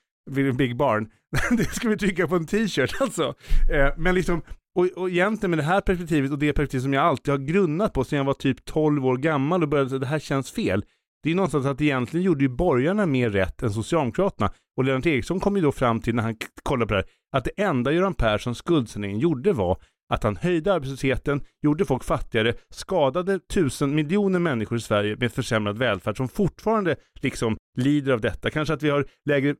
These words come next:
barnafödande just nu beror på att folk skadade psykiskt och fysiskt liksom på nittiotalssaneringen. Och så sköt han upp återhämtningen som hade kommit inte nittionio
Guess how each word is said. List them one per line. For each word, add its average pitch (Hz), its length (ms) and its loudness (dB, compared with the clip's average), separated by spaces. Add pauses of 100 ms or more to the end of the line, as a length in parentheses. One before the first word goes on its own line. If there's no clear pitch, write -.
(140)
barnafödande 165 1000 0
just 139 300 0
nu 196 200 2
beror 156 280 2
på 131 120 -2
att 120 100 -2
folk 120 160 -4
skadade 135 640 0
psykiskt 156 640 -2
och 151 160 -2
fysiskt 139 420 0 (380)
liksom 139 240 0
på 139 100 0
nittiotalssaneringen. 135 1300 -2 (280)
Och 175 100 0
så 180 100 -2
sköt 175 220 0
han 160 140 0
upp 123 200 0
återhämtningen 147 640 -2
som 139 80 -2
hade 127 120 -4
kommit 117 360 0 (400)
inte 135 220 0
nittionio 160 720 0